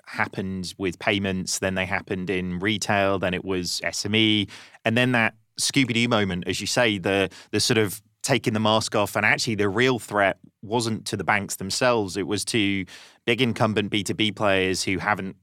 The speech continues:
kept up with the times. And that, that for me is almost the, the most amazing point that we're in right now, is that the, the users, the buyers of these things, and I don't mean the,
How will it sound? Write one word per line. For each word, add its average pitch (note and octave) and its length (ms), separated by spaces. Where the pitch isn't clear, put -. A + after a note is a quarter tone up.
kept - 260
up G#2+ 120
with F#2 120
the - 60
times. F2+ 580
And G2+ 160
that, A2+ 240
that C3+ 160
for C3+ 100
me B2 160
is A2 140
almost G#2+ 380
the, G2 440
the A2 120
most A2 240
amazing G#2 380
point G2+ 200
that F2 180
we're G2+ 140
in F#2+ 180
right F#2 220
now, G#2+ 340
is F2+ 140
that G2+ 300
the, G2 360
the G2+ 240
users, G2 680
the G2+ 80
buyers F#2+ 800
of F2+ 160
these F2+ 240
things, F2 400
and G2+ 80
I G#2 60
don't G#2+ 120
mean G2 220
the, F#2+ 100